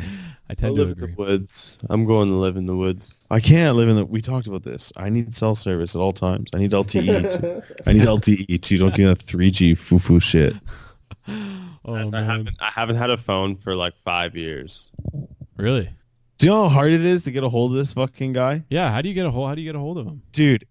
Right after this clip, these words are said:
Speaker 3: it's harder to get a hold of Tanner than Gasper.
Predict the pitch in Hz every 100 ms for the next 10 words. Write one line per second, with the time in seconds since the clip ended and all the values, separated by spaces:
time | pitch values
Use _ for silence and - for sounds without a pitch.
0 | _ - 135 - - - 139 135 151 143
1 | 127 123 127 117 107 113 107 120 110 101
2 | 95 95 95 - 85